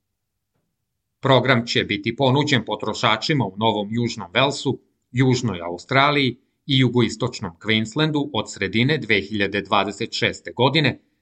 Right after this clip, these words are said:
dok su u toku pregovori o njegovom proširenju na druge države dve hiljade dvadeset sedme. Potrošači koji odluče da prihvate ponudu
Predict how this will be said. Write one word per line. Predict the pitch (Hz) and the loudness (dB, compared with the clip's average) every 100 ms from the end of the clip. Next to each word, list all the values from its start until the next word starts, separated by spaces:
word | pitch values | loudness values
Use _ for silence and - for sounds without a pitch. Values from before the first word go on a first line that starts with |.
| _ | _
dok | 123 135 135 | 0 0 0
su | - 123 120 | -2 -2 -2
u | 117 | -2
toku | 127 117 123 117 | 0 -2 -2 -2
pregovori | 120 120 135 117 117 123 | -2 0 0 2 0 0
o | 113 | 0
njegovom | 107 107 110 107 | 0 2 0 -2
proširenju | 120 113 - 113 110 113 113 | -2 -4 0 2 2 2 0
na | 110 - | -2 0
druge | 143 101 92 | 0 0 -2
države | 107 104 117 117 113 _ _ _ | -4 -2 0 0 -2 _ _ _
dve | 123 101 | -2 -2
hiljade | - 98 95 117 | -2 -4 0 -2
dvadeset | - 107 87 92 113 - 107 | 2 2 0 -6 -8 -8 -4
sedme. | 127 90 85 _ _ _ _ _ _ _ _ | -2 -2 -4 _ _ _ _ _ _ _ _
Potrošači | - 135 131 127 120 107 - - | -2 0 0 2 2 0 -4 -4
koji | 98 95 | -4 0
odluče | 117 131 156 151 | 0 0 -2 -2
da | 110 92 | -2 -4
prihvate | - 107 123 117 107 | -4 -4 -4 -4 -2
ponudu | 135 147 151 127 | 0 2 2 0